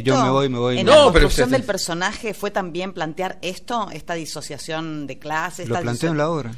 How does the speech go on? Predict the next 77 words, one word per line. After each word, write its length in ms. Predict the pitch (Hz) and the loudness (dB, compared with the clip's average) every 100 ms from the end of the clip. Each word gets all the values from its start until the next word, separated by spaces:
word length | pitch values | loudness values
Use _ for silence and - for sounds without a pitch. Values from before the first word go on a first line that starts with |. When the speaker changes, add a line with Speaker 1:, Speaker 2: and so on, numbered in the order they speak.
| - | -8
Speaker 2:
lo 140 | 160 | -6
planteas 300 | 147 135 156 | -6 -8 -8
en 60 | 139 | -8
la 120 | 113 | -8
obra. 220 | 110 110 - - - - - | -10 -16 -18 -18 -18 -16 -10
Speaker 1:
Lo 80 | 117 | -6
Speaker 2:
O 60 | |
sea 160 | 156 240 | 0 0
que 100 | 220 | 0
te, 120 | 160 | -2
Speaker 1:
planteo 0 | |
en 60 | 147 | -2
la 60 | |
obra. 80 | 190 - - | -4 -4 0
Speaker 2:
estás 20 | - | 2
Speaker 3:
Entonces 80 | 190 | 4
no 60 | 180 | 4
Speaker 2:
met-, 60 | |
Speaker 3:
nos 100 | 180 | 6
Speaker 2:
ah, 60 | 160 | 6
Speaker 3:
estamos 420 | - 220 190 151 | 8 4 4 2
yendo 220 | 156 151 | 2 2
Speaker 2:
está 100 | 143 | 4
Speaker 3:
tanto, 280 | 147 151 180 226 | 8 8 8 2
Speaker 2:
buenísimo. 160 | 117 101 | 2 2
Speaker 3:
no 120 | 127 | 0
nos 100 | 135 | 0
estamos 380 | 123 170 170 139 | 4 6 6 4
yendo 240 | 139 135 131 | 2 2 4
tanto 300 | 143 139 127 | 4 6 2
en 60 | |
esto 160 | 131 127 | 2 2
que 40 | |
estamos 200 | 113 240 | 4 4
Speaker 2:
Escúchame, 120 | 127 - | 4 0
y 20 | |
Speaker 3:
charlando 240 | 120 120 | 0 0
Speaker 2:
otra, 80 | - | 2
Speaker 3:
ahora. 80 | - | 2
Speaker 1:
Intento 100 | - | 4
Speaker 2:
y 60 | 196 | 6
otra 140 | 214 | 6
Speaker 1:
plantearlo, 320 | 175 202 175 | 6 4 4
Speaker 2:
cosa. 100 | 151 | 4
Speaker 1:
o 40 | 165 | 2
sea, 80 | 147 | 2
yo 80 | 190 | 2
no 100 | 220 | 4
lo 140 | 220 | 4
resuelvo, 480 | 180 170 202 135 139 | 2 0 0 2 2
¿eh? 220 | 170 208 - | 2 0 -6
Speaker 2:
No, 120 | 220 | -6
claro. 280 | 226 180 143 | 2 4 6
Speaker 1:
Simplemente 400 | 165 165 185 - | 4 6 6 8
Speaker 3:
No, 60 | 185 | 10
no, 60 | 156 | 8
Speaker 1:
lo 20 | |
resuelvo 180 | 147 123 | 8 6
de 80 | - | 6
Speaker 3:
obviamente. 120 | 113 - | 6 4
Speaker 1:
esta 100 | 180 | 2
forma. 460 | 156 127 117 113 - | 2 2 0 -6 -10
Speaker 2:
Está 200 | 180 185 | -8 -4
muy 140 | 208 220 | -4 -2
Speaker 1:
Como, 120 | - | -2
Speaker 2:
bien. 100 | - | 0
Speaker 1:
como 160 | 131 131 | 0 2
lo 80 | 127 | 2
acabo 260 | 160 165 | 4 6
de 60 | 160 | 6
decir, 380 | 151 135 120 117 | 4 2 0 -2
"Che, 260 | - 185 131 | 0 2 2
yo 120 | 170 | 0
no 140 | 165 | -2
puedo 280 | 175 208 143 | 0 2 2
hacer 200 | 104 120 | 0 -2
esto". 400 | 113 95 117 107 | -4 -4 -10 -12